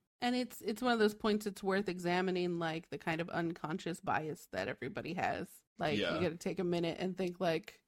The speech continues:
Speaker 1: "Yeah, I wasn't intentionally trying to vote all the black people out, but all the black people were getting voted out, so something was <laughs> happening, right?" Like, it feels
Speaker 2: Yeah.
Speaker 1: like there's something to examine and fix, right?
Speaker 2: Yeah. All right. That's Survivor. That's the episode.
Speaker 1: But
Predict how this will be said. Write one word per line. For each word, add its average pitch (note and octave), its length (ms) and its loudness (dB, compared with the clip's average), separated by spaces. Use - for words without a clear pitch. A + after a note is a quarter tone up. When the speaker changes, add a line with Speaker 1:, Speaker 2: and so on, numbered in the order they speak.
Speaker 1:
"Yeah, D#3 240 4
I - 40 0
wasn't F#3+ 280 2
intentionally F#3+ 600 0
trying F3+ 260 2
to F#3 60 0
vote F3 220 2
all E3+ 120 2
the E3 60 -4
black E3 260 0
people E3 280 -2
out, F3 340 4
but D3+ 260 0
all F3+ 140 6
the D#3 80 -8
black D#3+ 280 4
people E3+ 260 -2
were D#3 100 -2
getting D#3 280 0
voted C#3+ 280 0
out, - 240 -2
so - 100 -8
something - 420 -4
was F#3+ 140 -2
<laughs> - 0 -
happening, - 480 -4
right?" D#3 320 -6
Like, E3 280 -6
it - 140 -10
feels E3 160 0
Speaker 2:
Yeah. D3 200 0
Speaker 1:
like G3+ 120 -2
there's A3 220 12
something G#3 360 6
to F#3 180 4
examine F3 460 2
and D#3 140 -4
fix, - 380 -8
right? D#3+ 240 -2
Speaker 2:
Yeah. C3 260 -4
All F#3+ 160 12
right. F2+ 420 6
That's B3 220 4
Survivor. D#2+ 580 0
That's G#2 260 -6
the D2 160 -4
episode. - 420 -10
Speaker 1:
But F#3+ 380 4